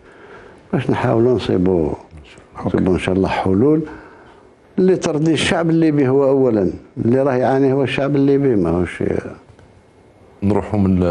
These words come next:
Speaker 3: من الغرب للشرق إلى الجنوب. ربما سؤال أخير فيما يتعلق بالسياسة الخارجية، إذا كان سمح عبد الوهاب جركون.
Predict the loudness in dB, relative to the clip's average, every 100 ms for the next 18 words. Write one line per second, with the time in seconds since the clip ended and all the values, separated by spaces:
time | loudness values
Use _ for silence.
0 | 0 -4 -10 -20 -16 -8 -2 0 0 -2
1 | -4 -4 -4 -4 -2 -2 -2 0 0 0
2 | -2 0 0 -2 -2 -2 -2 -4 -4 -6
3 | -4 -2 -2 -2 -4 -8 -16 -12 -10 -6
4 | -4 -4 -8 -6 -6 -4 -4 -4 -2 -2
5 | -2 -2 -6 -8 -8 -6 -4 -2 -2 -4
6 | -4 -4